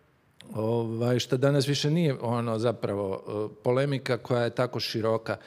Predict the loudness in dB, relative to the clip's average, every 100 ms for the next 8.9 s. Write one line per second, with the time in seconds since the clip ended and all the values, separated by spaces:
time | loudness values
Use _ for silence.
0 | -18 -10 -6 -4 -2 -2 2 2 2 0
1 | 0 0 -4 -2 -2 0 2 2 0 0
2 | -2 -2 -2 0 0 -4 -8 -4 -2 0
3 | -2 -4 -6 -4 -2 -2 -4 -6 -8 -6
4 | -6 -6 -6 -6 -4 -4 -2 -2 -2 -2
5 | -4 -4 -4 -4 -2 0 2 2 -2 -2
6 | -2 -2 -4 -4 -6 -8 -8 -10 -8 -6
7 | -4 -6 -4 -4 -4 -4 -4 0 0 2
8 | 0 0 0 0 0 -2 -4 -6